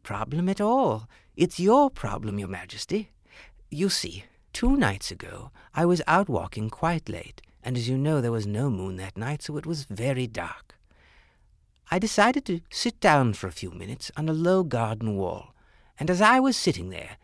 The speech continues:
in the shadows, two people approached. The jeweler who had made your crown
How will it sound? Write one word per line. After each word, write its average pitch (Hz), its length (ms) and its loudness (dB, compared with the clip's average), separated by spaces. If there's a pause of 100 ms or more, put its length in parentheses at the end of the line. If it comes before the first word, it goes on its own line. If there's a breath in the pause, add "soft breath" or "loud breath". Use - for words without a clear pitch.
in 160 120 0
the 185 80 4
shadows, - 600 -6 (300)
two 269 160 0
people 254 340 -2
approached. - 600 -16 (640)
The 135 100 -4
jeweler 120 760 -2 (240)
who 165 120 2
had 165 140 2
made 170 260 2
your 165 140 2
crown 95 500 -4